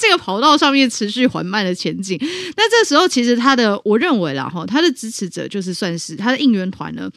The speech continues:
其实相较之下，他们，我觉得他们的内心是比较稳定跟安定的，哈。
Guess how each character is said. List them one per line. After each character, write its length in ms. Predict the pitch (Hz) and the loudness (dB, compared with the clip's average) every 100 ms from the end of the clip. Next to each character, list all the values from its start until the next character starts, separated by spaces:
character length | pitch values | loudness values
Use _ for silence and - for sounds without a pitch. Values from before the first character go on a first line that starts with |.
| - 240 - | -16 -20 0
其 120 | 311 | 4
实 60 | |
相 200 | 359 330 349 | 4 4 4
较 140 | 311 | 2
之 120 | 233 | 2
下， 160 | 247 240 | 2 2
他 60 | 233 | 2
们， 200 | 214 180 196 - | 0 -2 -8 -2
我 160 | 202 | 2
觉 80 | 233 | 4
得 60 | 311 | 6
他 100 | 311 | 6
们 140 | 269 | 6
的 100 | 208 196 | 4 4
内 220 | 302 214 | 6 4
心 220 | 185 208 | 4 0
是 100 | 214 | -2
比 60 | 160 | -4
较 140 | 185 - | -6 -6
稳 180 | 165 143 - | -8 -8 -6
定 180 | 220 156 | -4 -2
跟 180 | 175 - | -4 -4
安 180 | 196 220 | -2 0
定 260 | 262 165 | 0 -2
的， 100 | - - | -10 -20
哈。 140 | - | -20